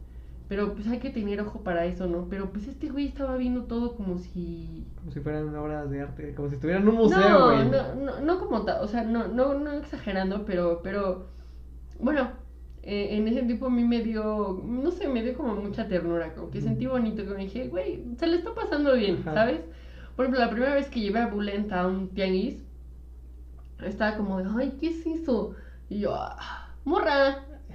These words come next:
Speaker 1: disfruta la fruta, güey",
Speaker 2: Ajá.
Speaker 1: ¿sabes? O sea
Speaker 2: Pero dijo que se había co-, encontrado algo chingón, ¿no? Creo que un saco, una madre así.
Speaker 1: Ajá, nos encontramos un, un saco y un vestido bastante bonitos, pero, pues, eso ya fue después.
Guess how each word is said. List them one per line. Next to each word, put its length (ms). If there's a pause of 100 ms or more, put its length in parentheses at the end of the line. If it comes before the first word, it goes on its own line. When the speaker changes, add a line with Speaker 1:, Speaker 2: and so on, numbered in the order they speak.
Speaker 1:
disfruta 680
la 180
fruta, 420
güey", 420
Speaker 2:
Ajá. 260 (240)
Speaker 1:
¿sabes? 360 (220)
O 60
sea 380 (600)
Speaker 2:
Pero 200
dijo 180
que 100
se 80
había 180
co-, 160
encontrado 800
algo 580 (100)
chingón, 460
¿no? 180 (140)
Creo 140
que 80
un 100
saco, 640
una 180
madre 260
así. 240
Speaker 1:
Ajá, 520
nos 160
encontramos 580
un, 320
un 320
saco 340
y 100
un 120
vestido 560 (400)
bastante 340
bonitos, 400
pero, 220
pues, 120
eso 160
ya 280
fue 160
después. 380